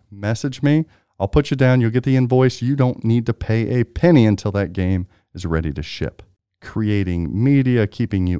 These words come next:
updated. We do everything we can at Flippin' Out Pinball because it is our life, but we love it. And we will continue to serve and appreciate all the support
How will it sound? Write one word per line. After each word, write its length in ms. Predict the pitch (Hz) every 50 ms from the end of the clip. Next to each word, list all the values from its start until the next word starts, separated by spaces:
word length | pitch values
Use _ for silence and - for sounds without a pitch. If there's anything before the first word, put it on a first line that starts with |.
| - _ -
updated. 640 | 135 135 - - - 135 127 127 120 123 117 104
We 160 | 101 117 120 120
do 200 | 113 127 113 -
everything 640 | - 139 135 131 120 - 104 101 98 117 110 107
we 120 | 101 101 95
can 240 | - - 113 104 98
at 80 | 92
Flippin' 240 | - 110 107 - 101
Out 180 | 98 92 - -
Pinball 320 | 117 117 113 117 117 110
because 320 | - 98 - 113 104 98 - _
it 140 | - 95 95
is 160 | 117 135 139
our 140 | 151 151 147
life, 520 | 127 110 101 101 127 131 - - - - _
but 120 | - 113 -
we 200 | 107 113 120 113
love 320 | 101 92 95 92 87 82
it. 260 | 78 - - - - _ _ _ _ _
And 140 | - 92 90
we 80 | 95 92
will 160 | 85 85 82
continue 480 | - 98 92 - - 131 131 127 123
to 140 | 120 - 107
serve 460 | - - 101 98 92 95 92 87 - _ -
and 80 | 92
appreciate 460 | 87 - - 113 107 - - 98 95
all 220 | - - 87 90 85
the 120 | - 82
support 460 | - - - - - - 90 82 80